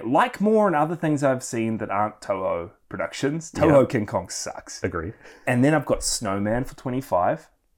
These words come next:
Speaker 1: They're both mo-, monkeys.
Speaker 2: And then you've got Sander and Gaira.
Speaker 1: And then I've got Sander, then Gaira.
Speaker 2: Yeah, okay. No, I, w-, I was gonna put them all together 'cause I do agree.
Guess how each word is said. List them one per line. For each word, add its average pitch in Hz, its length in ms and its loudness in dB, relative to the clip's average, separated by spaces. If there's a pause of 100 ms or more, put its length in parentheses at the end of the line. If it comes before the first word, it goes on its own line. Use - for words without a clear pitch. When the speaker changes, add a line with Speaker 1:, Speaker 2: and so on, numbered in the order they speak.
Speaker 1:
They're - 100 -8
both 135 260 0
mo-, 117 360 -2 (140)
monkeys. 113 840 -2 (140)
Speaker 2:
And 110 100 4
then 120 60 6
you've 117 100 2
got 110 140 6
Sander 104 340 2
and 98 140 4
Gaira. 107 380 4 (180)
Speaker 1:
And 104 160 0
then 110 140 2
I've 101 200 0
got 95 360 2 (180)
Sander, 110 560 0
then 95 260 -4
Gaira. 78 380 -4 (880)
Speaker 2:
Yeah, 95 160 4 (180)
okay. 90 360 0 (340)
No, 113 100 4
I, 110 80 8
w-, 123 240 4
I 117 100 10
was 127 140 2
gonna 135 180 6
put 151 160 0
them 120 140 4
all 110 120 6
together 90 380 2
'cause 95 160 -4
I 90 80 4
do 104 220 0
agree. 87 460 -2